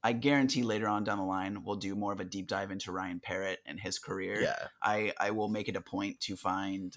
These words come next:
Speaker 1: another project that he's worked on just so we can talk more about him. But I, I couldn't move on without mentioning Go-Go, because Ryan Parrott also, after writing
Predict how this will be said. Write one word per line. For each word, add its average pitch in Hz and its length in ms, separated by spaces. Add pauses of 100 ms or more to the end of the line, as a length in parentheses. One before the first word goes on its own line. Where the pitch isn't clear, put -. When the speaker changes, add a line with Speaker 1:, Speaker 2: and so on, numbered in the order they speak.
Speaker 1:
another 98 300
project 90 380
that 92 80
he's 92 180
worked 92 160
on 92 100
just 90 180
so - 80
we 95 100
can 98 120
talk - 360 (220)
more 98 320
about 98 360
him. 101 280 (200)
But 120 80
I, 131 100 (140)
I 117 80
couldn't 139 340
move 117 220
on 104 160
without 101 260
mentioning 101 500
Go-Go, 87 520 (260)
because 110 760 (300)
Ryan 117 380
Parrott 127 500
also, 110 840
after 104 560
writing 131 400